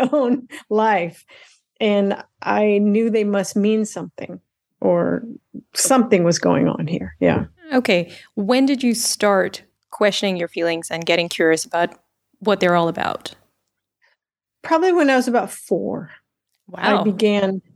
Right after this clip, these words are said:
Speaker 1: yeah, I began sort of studying emotions because humans confuse me so much and emotions confuse me so much that I started looking at, for instance, okay, category anger. When people are angry,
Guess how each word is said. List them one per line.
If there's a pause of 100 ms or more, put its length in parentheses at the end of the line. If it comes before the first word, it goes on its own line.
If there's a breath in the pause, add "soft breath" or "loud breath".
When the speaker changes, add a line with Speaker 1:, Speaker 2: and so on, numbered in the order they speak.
(420)
Speaker 1:
yeah,
I
began
sort
of
studying
emotions
because (360 soft breath)
humans
confuse
me
so
much
and
emotions
confuse
me
so
much
that (800 soft breath)
I
started
looking
at,
for
instance,
okay,
category
anger.
When
people
are
angry,